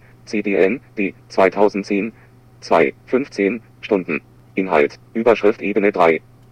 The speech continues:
England in den dreißiger Jahren des zwölfter Jahrhunderts, als König Heinrich I ohne männlichen Erben stirbt,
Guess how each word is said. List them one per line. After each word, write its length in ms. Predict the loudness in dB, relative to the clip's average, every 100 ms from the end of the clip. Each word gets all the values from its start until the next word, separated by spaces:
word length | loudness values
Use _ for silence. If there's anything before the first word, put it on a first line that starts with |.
| _ _ _ _ _ _
England 320 | 0 2 0
in 100 | 0
den 120 | -2
dreißiger 420 | 0 0 0 2 4
Jahren 280 | 4 2
des 200 | 0 -2
zwölfter 380 | 0 2 4 2
Jahrhunderts, 640 | 2 2 2 2 2 0 -10 0
als 200 | 0 0
König 320 | -2 -2 -2
Heinrich 260 | 0 0
I 220 | -4 -10 -12 -10 -2
ohne 200 | 0 2
männlichen 400 | 0 0 -2 0
Erben 260 | 0 0
stirbt, 400 | 0 2 0 -6